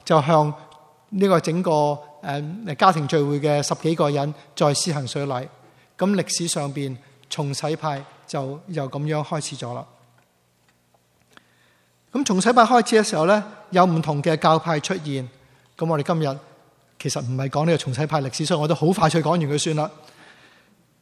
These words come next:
啊，重洗派開始嘅時候呢，就有呢個叫瑞士弟兄，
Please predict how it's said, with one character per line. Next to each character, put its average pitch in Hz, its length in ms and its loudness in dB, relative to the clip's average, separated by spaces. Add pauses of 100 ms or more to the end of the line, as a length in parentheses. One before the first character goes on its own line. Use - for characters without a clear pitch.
(220)
啊， 202 100 6
重 185 140 4
洗 240 120 6
派 233 160 8
開 247 360 4
始 233 80 4
嘅 220 60 8
時 190 160 2
候 156 80 2
呢， 190 120 4
就 190 140 0
有 165 160 2
呢 190 100 0
個 170 100 2
叫 165 140 -2
瑞 151 480 2
士 151 400 -2
弟 147 220 -2
兄， 180 340 -2